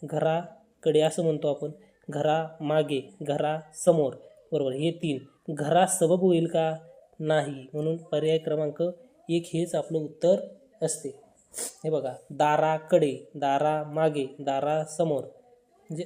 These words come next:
अशा प्रकारे नामाला जोडून जे, अ, शब्द येतात त्यांना शब्दयोगी अव्यय म्हणतात. ज्याला जे जे हवे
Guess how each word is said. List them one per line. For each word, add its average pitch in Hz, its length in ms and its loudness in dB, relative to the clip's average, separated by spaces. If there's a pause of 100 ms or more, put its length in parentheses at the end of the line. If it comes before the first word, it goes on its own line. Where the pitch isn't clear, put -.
अशा 180 200 0
प्रकारे 180 360 0
नामाला 160 400 -2
जोडून 170 400 0
जे, 180 180 0 (540)
अ, 160 200 -2
शब्द 165 260 -2
येतात 160 240 2
त्यांना 160 300 -6
शब्दयोगी 175 580 -2
अव्यय 165 460 -4 (540)
म्हणतात. 151 340 -4 (800)
ज्याला 170 320 2
जे 170 200 0
जे 180 160 2
हवे 151 260 -2